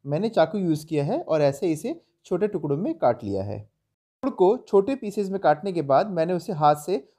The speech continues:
और छोटे पीसेस में रब करके तोड़ लिया है। हमने अब गैस on कर लिया है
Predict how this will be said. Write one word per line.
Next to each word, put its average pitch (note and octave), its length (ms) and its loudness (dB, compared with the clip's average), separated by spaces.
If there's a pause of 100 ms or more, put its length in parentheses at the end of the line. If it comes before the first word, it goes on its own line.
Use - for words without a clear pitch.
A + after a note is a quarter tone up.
और G#3+ 180 4
छोटे G#3 340 -2
पीसेस E3+ 320 -2
में G#3+ 180 -2
रब D3+ 260 0
करके D3+ 240 -4
तोड़ D3 240 4
लिया A2+ 220 2
है। G#2 160 -2 (920)
हमने F#3+ 220 4
अब G3+ 300 2
गैस D#3 300 4
on E3+ 200 0
कर D3 120 0
लिया C#3 220 2
है G3 200 0